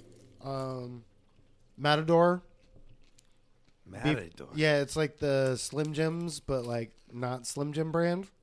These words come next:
Speaker 1: It's called Matador. I like the texture better. The outside, uh, the, um, the casing. Yeah, the casing on it is
Speaker 2: Mm.
Speaker 1: way better than, like, a Slim Jim or a fucking, um,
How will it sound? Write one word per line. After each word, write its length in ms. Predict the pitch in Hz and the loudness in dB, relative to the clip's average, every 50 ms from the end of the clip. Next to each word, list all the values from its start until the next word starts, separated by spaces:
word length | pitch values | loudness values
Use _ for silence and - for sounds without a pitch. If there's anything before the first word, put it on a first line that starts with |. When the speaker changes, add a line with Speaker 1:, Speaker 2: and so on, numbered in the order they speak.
| _ _ _ - - - _ _ _ _ | _ _ _ -20 -20 -20 _ _ _ _
Speaker 1:
It's 80 | - - | -14 -6
called 160 | - 131 127 | -4 -2 0
Matador. 480 | 131 135 135 131 147 151 156 165 165 - - - - - - - - _ - | 2 2 2 2 2 2 2 2 0 -2 -10 -20 -20 -20 -20 -20 -16 _ -4
I 60 | 139 | -2
like 180 | 139 143 147 - | 0 0 0 -2
the 80 | 147 | -2
texture 400 | 135 - - 143 143 - - 170 | -6 -2 -2 -2 -2 -2 -2 0
better. 400 | 156 160 165 165 170 175 196 208 208 _ _ - | 4 4 4 6 4 2 0 -2 -6 _ _ -4
The 80 | 131 127 | -2 0
outside, 640 | 123 127 - - 147 143 143 143 143 139 143 139 - - | 0 0 2 4 4 4 4 4 2 -4 -14 -12 -8 -4
uh, 300 | 123 123 123 123 123 120 110 - | -2 0 2 2 0 -2 -2 -2
the, 340 | 123 120 120 120 120 120 | -2 -2 0 0 -2 -2
um, 420 | 113 110 110 110 107 107 104 107 107 _ _ _ - - _ _ _ _ _ _ _ _ _ _ _ _ _ _ - - 190 _ _ _ _ _ _ _ _ _ | -4 -4 -4 -6 -6 -6 -8 -10 -14 _ _ _ -20 -20 _ _ _ _ _ _ _ _ _ _ _ _ _ _ -20 -20 -20 _ _ _ _ _ _ _ _ _
the 80 | - 151 | -14 -10
casing. 460 | 143 180 185 185 - 143 120 104 101 _ _ - | -4 -2 -2 -2 -2 -4 -10 -10 -12 _ _ -12
Yeah, 180 | - 131 131 113 98 - | -8 -6 -6 -6 -6 -6
the 80 | - 135 | -8 -6
casing 380 | - - 143 135 - - 127 120 | -2 -2 -2 -2 -2 -4 -6 -6
on 120 | 113 110 | -4 -4
it 160 | 110 107 104 - - | -6 -6 -8 -8 -6
is 420 | 113 120 113 107 107 104 92 82 - _ _ _ _ _ _ _ _ _ _ - 120 | -4 -4 -4 -4 -8 -10 -14 -16 -20 _ _ _ _ _ _ _ _ _ _ -20 -20
Speaker 2:
Mm. 60 | 113 - - - | -20 -20 -14 -4
Speaker 1:
way 180 | 127 147 147 147 | 0 0 2 2
better 240 | 143 143 135 135 | 2 2 2 2
than, 160 | 131 131 127 123 | 0 -2 -2 -2
like, 160 | 120 120 - | -4 -6 -6
a 60 | 113 | -6
Slim 340 | - - - 117 123 123 123 | -8 -6 -4 -4 -4 -4 -4
Jim 280 | 117 127 127 127 127 | -2 -2 -2 -2 -4
or 120 | 123 117 110 | -6 -6 -8
a 60 | 107 | -8
fucking, 480 | - - 120 113 107 - 120 113 107 104 | -6 -6 -6 -6 -6 -6 -6 -6 -6 -8
um, 420 | 101 98 98 98 95 95 95 | -8 -8 -8 -8 -10 -10 -12